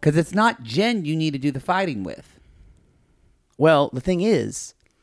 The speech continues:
Speaker 2: these are two people who had two things against them. Uh, culture and age. And you're just saying that's, and age was the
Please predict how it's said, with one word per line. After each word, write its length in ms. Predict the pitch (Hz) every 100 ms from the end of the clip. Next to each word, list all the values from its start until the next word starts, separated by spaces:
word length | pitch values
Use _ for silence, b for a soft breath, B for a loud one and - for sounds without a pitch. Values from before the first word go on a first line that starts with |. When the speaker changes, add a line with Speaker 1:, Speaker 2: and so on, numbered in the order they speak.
| b b b b _
Speaker 2:
these 320 | - 196 226 294
are 80 |
two 340 | 302 - 190 156
people 600 | - 123 - 107 113 120 _
who 540 | 170 160 151 139 135 - _ _ _ _ _ _ _ _ _ _ _
had 300 | - 151 139
two 140 | - 277
things 300 | 269 165 135
against 320 | 104 98 -
them. 140 | - - _ _ _ _ _ _ _ _ _ _ _ - - b b b _
Uh, 420 | - 110 104 95 - _ _
culture 440 | - 156 151 - 143
and 180 | - 127
age. 600 | 117 101 98 - - - _ _ -
And 340 | 113 113 113
you're 140 | 123
just 240 | 123 143 -
saying 520 | 156 139 110 101 90 _ _ _ _ _ _
that's, 680 | 104 113 113 107 - - -
and 180 | 123 127
age 360 | 117 175 180 -
was 240 | 135 127
the 340 | 135 131 127